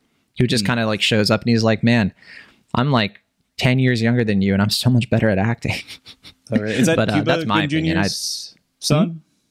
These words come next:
Speaker 2: Is that Cuba Gooding Jr.'s son?
Speaker 1: Mason Gooding, yeah.
Speaker 2: Okay,
Speaker 1: And,
Speaker 2: I didn't know
Speaker 1: uh,
Speaker 2: that.
Speaker 1: we just saw him in, uh, Scream, and, uh, he, he was in an
Speaker 2: Okay.
Speaker 1: episode of How I Met Your Father. He's doing stuff.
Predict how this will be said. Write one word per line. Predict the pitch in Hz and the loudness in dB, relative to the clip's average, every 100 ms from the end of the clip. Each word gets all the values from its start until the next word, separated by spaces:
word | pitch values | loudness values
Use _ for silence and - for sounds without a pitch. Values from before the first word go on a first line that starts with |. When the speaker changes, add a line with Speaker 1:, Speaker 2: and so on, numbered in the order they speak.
| _ - | _ -8
Speaker 2:
Is | 131 | -4
that | 135 | -2
Cuba | - 135 | -2 -2
Gooding | 143 143 | 0 0
Jr.'s | 147 151 143 | 0 0 0
son? | 156 160 156 _ _ _ - | -2 -4 -6 _ _ _ -2
Speaker 1:
Mason | 110 123 151 151 | 0 0 0 2
Gooding, | 156 165 143 | 2 2 0
yeah. | 95 - _ _ _ _ _ - | -2 -4 _ _ _ _ _ -4
Speaker 2:
Okay, | 123 110 | 0 2
Speaker 1:
And, | 110 | 2
Speaker 2:
I | 104 | 2
didn't | 101 | 0
know | 104 | -2
Speaker 1:
uh, | |
Speaker 2:
that. | 95 - | -2 -2
Speaker 1:
we | 131 | 0
just | 139 - | -2 0
saw | 160 | 0
him | 151 147 147 | 0 0 2
in, | 147 | 2
uh, | 147 147 | 2 2
Scream, | 151 - 139 151 165 170 | 0 0 0 2 2 4
and, | 160 113 110 | 4 4 2
uh, | 104 | 2
he, | 101 123 120 | 0 0 0
he | 123 | 2
was | 123 | 2
in | 117 | 2
an | 269 | 2
Speaker 2:
Okay. | 120 | 0
Speaker 1:
episode | 175 117 | 0 0
of | 113 | 0
How | |
I | 120 | 0
Met | 120 98 | -2 -2
Your | 101 | -2
Father. | 117 117 117 | -2 0 0
He's | 131 | 0
doing | 175 117 147 | 0 0 0
stuff. | 113 - 58 - | -2 -6 -6 -10